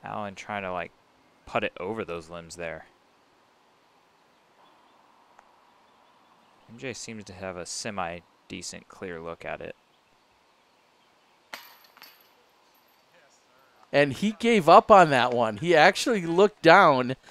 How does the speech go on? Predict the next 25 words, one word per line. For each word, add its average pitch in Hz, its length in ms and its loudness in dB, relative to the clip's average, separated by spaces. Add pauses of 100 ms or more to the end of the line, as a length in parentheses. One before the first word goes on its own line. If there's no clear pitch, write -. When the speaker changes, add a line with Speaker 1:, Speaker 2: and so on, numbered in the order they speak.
(180)
Speaker 2:
not 185 340 4
in 165 180 0
confidence. 127 640 0
He 147 100 -2
looked 180 280 0
down 175 340 6
because 139 320 0
he 165 80 -4
thought 156 240 6
he 156 100 2
missed 175 380 0
it. 107 220 -2 (1080)
Speaker 1:
Yeah, 104 220 -8
that's 113 260 -8
two 156 180 -4
holes 135 220 0
in 123 80 -10
a 110 60 -8
row 110 200 -2
where 101 140 -4
it's - 180 -10
low, 92 440 -4 (240)
Speaker 2:
<laughs> - 240 -20
Speaker 1:
and 92 120 -12
he's - 140 -10